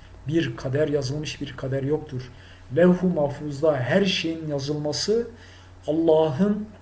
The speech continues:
ilmini, gücünü ve kudretini göstermekte. Allah'ın, e, sünnetullah kapsamındaki yasa bütünlüğünün yazılmasıdır.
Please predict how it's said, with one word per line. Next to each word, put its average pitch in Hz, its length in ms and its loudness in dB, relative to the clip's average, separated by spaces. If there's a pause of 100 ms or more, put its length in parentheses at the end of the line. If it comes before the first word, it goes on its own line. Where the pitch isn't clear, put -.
(320)
ilmini, 165 460 0
gücünü 147 480 2
ve 180 180 4
kudretini 165 560 0
göstermekte. 135 920 0 (640)
Allah'ın, 165 680 0 (580)
e, 127 60 -8
sünnetullah 170 680 0
kapsamındaki 170 680 -2
yasa 180 500 4
bütünlüğünün 175 580 2
yazılmasıdır. 139 1080 -2